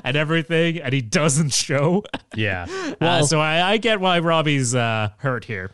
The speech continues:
Speaker 2: but
Speaker 1: as
Speaker 2: as
Speaker 1: well.
Speaker 2: we know, I mean,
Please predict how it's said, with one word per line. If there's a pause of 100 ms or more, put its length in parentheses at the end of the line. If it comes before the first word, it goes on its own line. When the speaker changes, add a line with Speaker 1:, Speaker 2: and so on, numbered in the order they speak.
Speaker 2:
but
Speaker 1:
as
Speaker 2:
as
Speaker 1:
well.
Speaker 2:
we
know,
I
mean,